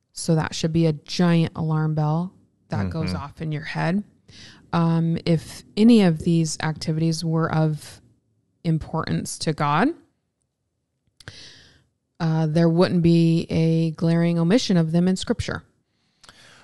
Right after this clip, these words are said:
Speaker 2: Right. And I think, as you mentioned earlier, there was a purpose for, for, um, the Holy Spirit being sent by the Father.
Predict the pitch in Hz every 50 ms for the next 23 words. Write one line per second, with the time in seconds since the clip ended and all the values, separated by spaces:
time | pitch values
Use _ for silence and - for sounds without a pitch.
0 | _ _ - 113 110 95 90 87 110 113 113 113 117 117 - 127 113 104 - -
1 | - _ - 104 95 92 87 92 101 98 98 98 95 - - 117 113 123 98 87
2 | 82 85 82 85 92 107 - _ _ _ _ _ _ _ _ _ _ _ _ -
3 | 107 95 92 90 90 87 - - - 101 101 98 95 92 98 - - - 107 98
4 | - 101 87 85 - - - - 90 87 85 82 82 - - _ _ _ _ _
5 | 98 87 85 82 80 80 78 - - _ _ _ _ _ _ _ _ _ _ _
6 | _ _ _ _ - 90 82 78 80 80 - - - _ _ - 98 92 - 98
7 | 95 98 92 - - - 101 90 90 87 - 90 92 90 87 87 - - 92 90
8 | 87 76 90 87 87 85 - - 87 82 80 80 82 87 104 120